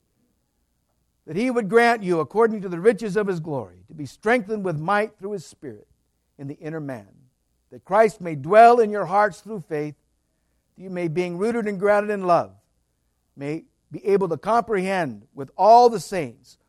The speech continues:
what is the width, the length, and the depth, and the height, to know the love of Christ which passes knowledge, that you may be filled with all the fullness of God.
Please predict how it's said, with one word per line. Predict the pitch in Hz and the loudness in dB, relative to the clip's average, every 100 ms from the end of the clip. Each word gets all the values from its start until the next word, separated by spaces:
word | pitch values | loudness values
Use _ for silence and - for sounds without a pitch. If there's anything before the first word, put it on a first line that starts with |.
| _ _ _ | _ _ _
what | 143 | -14
is | 135 | -12
the | 127 | -12
width, | 131 180 202 _ _ _ _ | -4 -2 -2 _ _ _ _
the | 110 | -12
length, | 131 185 185 _ | -4 -4 -4 _
and | 151 | -20
the | 135 | -14
depth, | 127 175 185 _ | -4 -4 -4 _
and | 185 | -18
the | 147 | -16
height, | 147 117 95 _ _ _ _ _ _ _ _ _ - | -14 -16 -18 _ _ _ _ _ _ _ _ _ -18
to | |
know | 139 185 240 247 240 | -4 4 8 8 8
the | 214 | 4
love | 208 208 | 4 2
of | 185 | -2
Christ | - 208 180 135 - | -2 2 2 0 -8
which | 131 - | -20 -16
passes | - 160 151 156 | -8 -8 -8 -14
knowledge, | 143 143 113 92 _ _ _ _ _ _ _ _ _ _ _ _ _ | -12 -10 -10 _ _ _ _ _ _ _ _ _ _ _ _ _ _
that | 101 | -14
you | 147 202 | -8 -4
may | 208 | -2
be | 202 | -4
filled | 160 220 220 220 220 | -4 2 4 4 2
with | 156 - | -4 -2
all | 185 226 254 254 254 | 6 8 8 6 4
the | 220 | -2
fullness | - 196 202 208 185 202 | -10 -8 -8 -8 -12 -14
of | 170 | -14
God. | 139 123 98 | -14 -14 -16